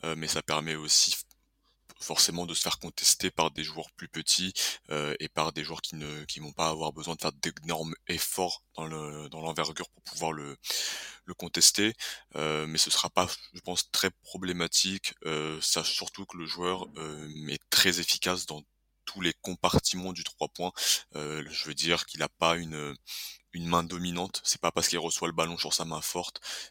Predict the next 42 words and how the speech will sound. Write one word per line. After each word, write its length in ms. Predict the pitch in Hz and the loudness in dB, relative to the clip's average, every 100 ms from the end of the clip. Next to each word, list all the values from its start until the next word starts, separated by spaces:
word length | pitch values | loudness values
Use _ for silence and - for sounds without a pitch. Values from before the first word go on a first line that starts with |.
| - | -16
euh, 60 | - | -4
qu'il 100 | - | 0
va 80 | 80 | 0
être 120 | 78 | 0
plus 180 | - 82 | -2 -2
efficace, 500 | 80 - - 80 - | 2 2 6 6 6
hein. 100 | 80 | 4
Il 100 | 78 | 0
est 320 | 78 82 76 - | 0 0 -2 -6
dans 120 | 78 - | -10 -10
tous 140 | - | -6
les 100 | 82 | -6
côtés, 420 | - 80 - 85 - _ | -4 -6 -4 -4 -6 _
euh, 80 | 73 - | -12 -10
côté 280 | 85 - | -4 -4
gauche, 260 | 78 85 82 | -4 -4 -4
côté 280 | 85 - 80 | -4 -6 -6
droit, 340 | 78 80 78 | -2 2 2
à 40 | 73 | 2
quarante-cinq 540 | 80 76 73 78 73 | -2 -2 -2 -2 -4
degrés, 360 | 78 78 80 82 - - - | -6 0 0 2 0 -2 -4
même 120 | 82 | -2
dans 100 | 78 | -2
les 100 | 73 | -2
corners, 460 | - 78 78 82 - - - - | -2 -2 0 0 -2 -8 -8 -2
il 100 | 78 | -2
est 40 | |
à 40 | |
plus 160 | 73 - | 0 -2
de 60 | - | -2
quarante 300 | 80 76 73 | 0 -2 -6
pour 160 | - | 0
cent. 220 | - 80 73 | 0 0 -6
Donc, 200 | 69 - | -10 -10
euh, 180 | 71 69 - - - _ | -8 -8 -12 -20 -20 _
vraiment, 360 | 80 78 78 82 | -6 -2 0 -2
dans 140 | 82 | -2
la 100 | 71 | -4
projection 560 | 69 - 85 87 - 90 - | -4 -6 -4 2 2 0 -2
catch 240 | 90 - | 2 2
and 100 | 85 | 2
shoot 240 | - 92 | 0 0